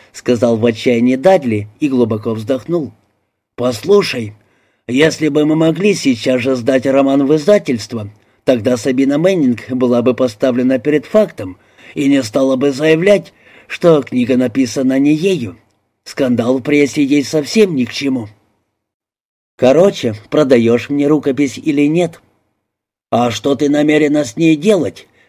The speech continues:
выкрикнул Дадли. "Без имени Сабины Мэннинг на обложке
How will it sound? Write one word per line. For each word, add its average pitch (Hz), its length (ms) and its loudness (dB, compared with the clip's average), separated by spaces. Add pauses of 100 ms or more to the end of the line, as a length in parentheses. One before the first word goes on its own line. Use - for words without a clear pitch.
выкрикнул 127 640 -2
Дадли. 127 440 -2 (420)
"Без 131 300 0
имени 143 400 0
Сабины 151 500 0
Мэннинг 175 460 0
на 127 160 -2
обложке 127 560 -2